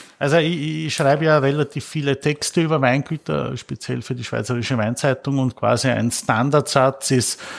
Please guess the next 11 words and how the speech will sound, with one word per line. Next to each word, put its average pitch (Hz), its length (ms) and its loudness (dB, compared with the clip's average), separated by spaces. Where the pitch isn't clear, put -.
„Arbeitet 127 640 2
nach 120 280 2
biologischen 123 720 -2
oder 123 220 -2
biodynamischen 120 1160 0
Vorgaben, 123 920 2
lässt 110 320 -2
sich 123 180 0
aber 110 140 2
nicht 120 320 -2
zertifizieren 131 840 0